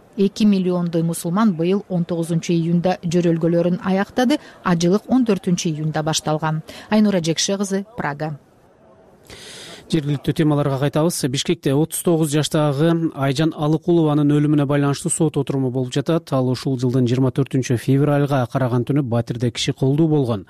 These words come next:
Speaker 2: Анын өлүмүнө жарандык никедеги отуз төрт жаштагы киши шек саналып кармалып, учурда тергөө абагында жатат. Бүгүнкү сот отурумуна кабарчыбыз Түмөнбай Абдынеби уулу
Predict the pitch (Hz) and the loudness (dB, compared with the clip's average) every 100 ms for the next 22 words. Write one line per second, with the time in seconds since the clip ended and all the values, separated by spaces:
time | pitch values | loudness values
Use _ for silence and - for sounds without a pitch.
0 | - - - - - 175 185 165 170 175 | -18 -20 -20 -10 -2 2 4 4 2 2
1 | 185 139 147 160 170 160 147 - 143 139 | 0 0 0 0 0 0 0 0 0 2
2 | 135 139 160 151 _ 170 151 - - 160 | 2 2 0 0 _ -2 -2 -2 -2 0
3 | - 135 - 135 127 123 - - 135 135 | 0 -2 0 0 0 -2 -2 0 2 0
4 | - 139 120 131 127 120 - 135 151 165 | -2 -2 0 0 0 0 0 0 2 2
5 | 170 127 - 117 123 - 127 123 120 123 | 0 -4 -4 -2 -2 0 0 2 2 2
6 | 120 117 113 113 117 101 - - - - | 0 0 0 0 -2 -6 -12 -18 -18 -20
7 | - 190 196 175 160 180 160 165 160 156 | -4 -2 -2 -4 -2 0 0 0 2 2
8 | 165 180 - 135 127 156 156 - 139 135 | 2 2 0 -2 -2 -4 -4 0 0 2
9 | 143 151 143 131 139 135 143 139 117 117 | 0 -2 -4 -2 0 2 2 2 2 0
10 | 120 | -2